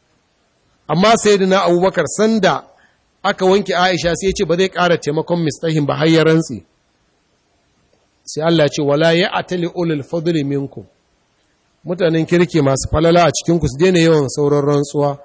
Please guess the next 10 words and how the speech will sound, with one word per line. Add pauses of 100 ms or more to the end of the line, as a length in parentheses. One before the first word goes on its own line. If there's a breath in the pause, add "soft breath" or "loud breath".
(360 soft breath)
cewa
ba
za
su
kyautata
ma (340 loud breath)
talakawa,
miskine,
wane
ne,